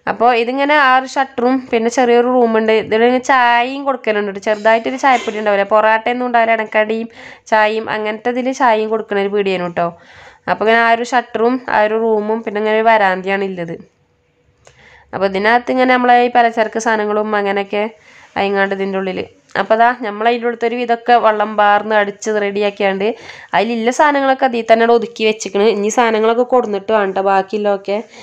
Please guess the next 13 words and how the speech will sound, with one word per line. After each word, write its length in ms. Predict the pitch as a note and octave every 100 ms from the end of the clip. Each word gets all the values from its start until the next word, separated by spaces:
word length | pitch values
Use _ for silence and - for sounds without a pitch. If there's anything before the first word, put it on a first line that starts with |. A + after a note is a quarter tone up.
| - _ -
ശരിയാക്കി 460 | G3 G3+ G3+ G#3 G#3+
വെക്കണമെങ്കിൽ. 400 | G#3+ F#3+ F#3+ F#3+ A3 - G3
അതൊക്കെ 240 | F#3 F#3+ B3+
ഇനി 80 | C4
ഇപ്പം 160 | - B3+
അങ്ങനെ 200 | A#3+ A#3+ B3+
ചെയ്യേണ്ടി 360 | A#3+ G#3+ G#3 G#3
വരും. 160 | G3+ G#3 - - - - _ _ _ _ -
ഏതായാലും 400 | A3 G#3 G#3+ C#4+ D4 A#3
ഒരുവിധം 340 | G#3+ A#3+ D4 E4
പണിയൊക്കെ 340 | D#4+ D#4 D4+ D4+
കഴിഞ്ഞിക്കണ്, 460 | C4+ A#3+ A#3+ A#3+ B3+ B3 -
ഏ, 40 | G#3+